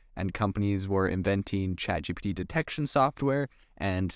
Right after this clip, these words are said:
students were getting around it by using things like Quillbot to rephrase stuff that Chat G P T wrote. There's been a whole thing, but recently Chat G P T, it has been announced that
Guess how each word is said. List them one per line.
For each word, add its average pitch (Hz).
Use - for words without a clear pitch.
students 92
were 95
getting 95
around 110
it 87
by 95
using 92
things 95
like -
Quillbot 120
to 95
rephrase 107
stuff -
that -
Chat -
G -
P -
T 110
wrote. 117
There's 135
been 156
a 143
whole 127
thing, 85
but 113
recently 135
Chat 117
G 131
P 120
T, 113
it -
has 110
been 101
announced 101
that 101